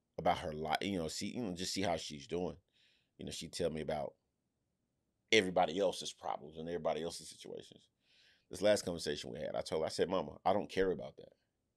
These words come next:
You're telling me something that I don't care about." I said, "You have that habit of distracting me, not distracting me, but distracting yourself and trying to avoid talking about you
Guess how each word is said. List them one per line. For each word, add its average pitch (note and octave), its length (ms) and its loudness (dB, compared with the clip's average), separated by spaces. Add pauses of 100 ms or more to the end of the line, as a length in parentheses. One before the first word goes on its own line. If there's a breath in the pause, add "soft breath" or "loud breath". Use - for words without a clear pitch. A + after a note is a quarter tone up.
(340)
You're G2+ 140 0
telling A#2 280 8
me G2+ 80 -2
something F#2 280 -2
that E2+ 120 2
I E2+ 40 2
don't D#2+ 160 -4
care D#2+ 140 -6
about." D2+ 180 -12 (680 soft breath)
I - 80 6
said, F#2 260 2
"You E2+ 200 -4
have F2+ 240 0
that C#2 140 0
habit F2 280 0
of G#1+ 260 -8 (1800)
distracting G#2 1000 6
me, D2 300 -8 (380)
not A#2 220 4
distracting G#2+ 400 4
me, F#2 80 0
but E2 160 0
distracting F#2 460 4
yourself F2 520 2 (380 loud breath)
and F#2+ 180 0
trying G2+ 300 4
to F#2 180 4
avoid F2+ 420 2
talking F#2+ 320 6
about D#2 340 -2
you F2+ 280 -2